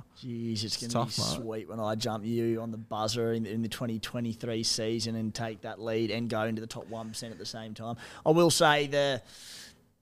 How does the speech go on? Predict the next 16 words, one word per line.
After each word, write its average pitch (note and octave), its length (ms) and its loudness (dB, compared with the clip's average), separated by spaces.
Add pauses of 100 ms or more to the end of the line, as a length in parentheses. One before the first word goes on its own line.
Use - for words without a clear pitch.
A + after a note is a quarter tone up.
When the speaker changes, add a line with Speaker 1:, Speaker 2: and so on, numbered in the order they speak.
(200)
Speaker 1:
it D3 100 6
was C#3+ 140 8
a C#3+ 40 4
crushing D#3+ 500 4
blow, C3 460 2
not C3+ 160 2
only B2+ 160 0
going B2 200 -2
behind A#2 240 -4
you, A#2 160 -4
but A2+ 160 -6 (480)
the B2+ 140 -2
top C#3+ 260 6
one B2 260 -2
percent A#2 380 -6
chase. A2+ 640 2